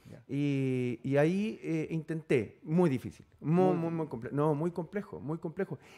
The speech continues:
Speaker 2: Y además yo no era fuerte psicológicamente. Yo no tenía esa fortaleza que he tenido a lo largo de mi carrera profesional,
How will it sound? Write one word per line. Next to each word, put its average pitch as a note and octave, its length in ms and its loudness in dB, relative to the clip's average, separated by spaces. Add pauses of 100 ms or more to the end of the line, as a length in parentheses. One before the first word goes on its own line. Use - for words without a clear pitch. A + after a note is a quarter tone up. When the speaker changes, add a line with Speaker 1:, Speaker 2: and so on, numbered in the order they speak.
Speaker 2:
Y G3 80 6
además A3+ 240 6
yo C4+ 120 4
no B3 160 6
era B3+ 160 6
fuerte - 340 0
psicológicamente. A2 840 -6 (440)
Yo F3 300 4
no F3+ 180 0
tenía G3+ 560 2
esa G3+ 220 0
fortaleza F#3 520 -2
que F3+ 140 0
he F3+ 60 2
tenido F#3 420 0
a F3+ 40 0
lo E3 100 0
largo F3 260 0
de F3 60 2
mi E3 100 0
carrera D#3+ 320 0
profesional, B2+ 580 -2